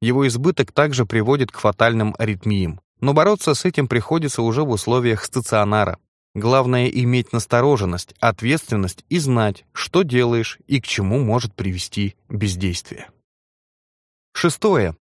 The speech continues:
Лекарства от диабета. Бинуаниды, тиазолиндианиды, меглитиниды, сульфанилмочевина, ингибиторы альфа-глюкозидазы,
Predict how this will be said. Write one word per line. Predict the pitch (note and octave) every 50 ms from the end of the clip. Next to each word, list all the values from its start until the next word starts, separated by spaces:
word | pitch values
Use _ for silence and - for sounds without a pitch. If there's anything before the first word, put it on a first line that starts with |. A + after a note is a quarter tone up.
| _ -
Лекарства | A2 A#2 B2+ A#2+ - C#3 C3 B2 G#2 - - C3 B2+ A#2+
от | A#2+ A#2
диабета. | B2 C#3 C#3 D3 C#3+ C3 A2 F#2 - E2+ D#2+ E2 - _ _ _ _ _
Бинуаниды, | - G#2 G#2 D3+ F3+ F#3+ F#3+ F#3 F#3 F#3 F#3+ F#3+ F3 C3 G2+ F#2 E2 D#2+ - _ _ _ _ _
тиазолиндианиды, | - C#3 C#3 D#3 E3+ F3 E3+ D3+ C#3 D#3+ E3 E3 E3+ F3 E3+ F3 E3 C#3 C#3+ D#3+ E3 E3 D#3+ D#3+ E3+ F3 F3 D3 G#2+ F#2+ E2+ F#2+ G2+ _ _ _ _ _
меглитиниды, | - G#2 A#2 C3+ D#3 D#3+ F3+ F3+ E3 - - F3 F3+ F#3 E3 A#2 G#2 - - - _ _ _ _ _ -
сульфанилмочевина, | - - E3 F3+ F3 D3 - E3+ E3 E3+ E3 E3 E3 E3 D#3+ - - F3 E3+ E3 D#3+ B2 F#2+ E2 D#2 - _ _ _ _ _
ингибиторы | - C3 C3+ C3 C3+ C#3 C3+ F3+ F#3 - F3+ E3+ E3 - -
альфа-глюкозидазы, | D3+ D#3+ D#3 C#3+ - D#3+ D#3+ D3+ C#3 B2 C#3+ D#3 D3+ - D#3+ D#3 C#3 C3 D3+ D#3+ D3+ E3 E3+ D3+ A2+ G2 G2 - G2